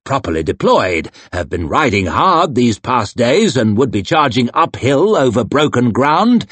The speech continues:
and at a strong and determined enemy. They will do as you order, of course, Lord Marshal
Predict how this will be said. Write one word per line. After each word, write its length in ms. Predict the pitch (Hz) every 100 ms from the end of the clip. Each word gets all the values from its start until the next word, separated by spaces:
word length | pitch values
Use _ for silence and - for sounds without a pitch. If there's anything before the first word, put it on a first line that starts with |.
| - -
and 140 | 110
at 100 | 90
a 80 | 101
strong 540 | - - 170 175 190
and 220 | 143 123
determined 580 | 101 107 - 143 151 180
enemy. 480 | 214 196 107 - - - - - _
They 300 | 95 98 143
will 220 | 95 101
do 260 | 80 151 110
as 160 | 82
you 100 | 82
order, 480 | 76 143 143 82 117
of 180 | 120 98
course, 440 | - 233 113 -
Lord 240 | 95 90 85
Marshal 480 | 120 98 95 78